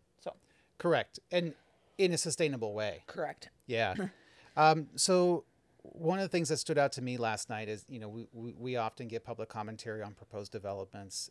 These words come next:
Speaker 2: and sometimes the developers listen and sometimes they don't.
Speaker 1: Yes.
Speaker 2: And, and like you said, these developers not only listened, but, but the legal counsel that spoke on, on behalf of the development team, uh, for,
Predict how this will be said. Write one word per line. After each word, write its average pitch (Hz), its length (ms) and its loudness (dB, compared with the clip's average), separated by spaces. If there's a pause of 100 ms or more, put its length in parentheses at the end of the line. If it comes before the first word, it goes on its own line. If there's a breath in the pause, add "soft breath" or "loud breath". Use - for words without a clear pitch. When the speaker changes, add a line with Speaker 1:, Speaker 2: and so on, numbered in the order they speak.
(120)
Speaker 2:
and 101 360 -10 (100)
sometimes 117 640 -8
the 113 80 -4
developers 101 560 -8
listen 98 260 -10
and 95 140 -12
sometimes 98 480 -14
they 90 100 -10
don't. 92 420 -10 (240 soft breath)
Speaker 1:
Yes. - 320 -4 (120)
Speaker 2:
And, 113 560 -4
and 117 160 -6
like 120 180 -4
you 123 80 -8
said, 107 220 -4
these 151 160 -6
developers 180 640 -2 (100)
not 127 200 -4
only 135 240 -4
listened, 156 580 -4 (460 soft breath)
but, 131 100 0 (400)
but - 220 -2
the 131 120 2
legal 160 320 0
counsel 127 380 -4
that 104 160 0
spoke 107 300 -4
on, 98 260 -8
on 107 160 -10
behalf 101 380 -4
of 95 40 -18
the 101 60 -16
development 98 540 -8 (180)
team, 104 480 -10 (500 soft breath)
uh, 101 400 -6 (300)
for, 117 260 -8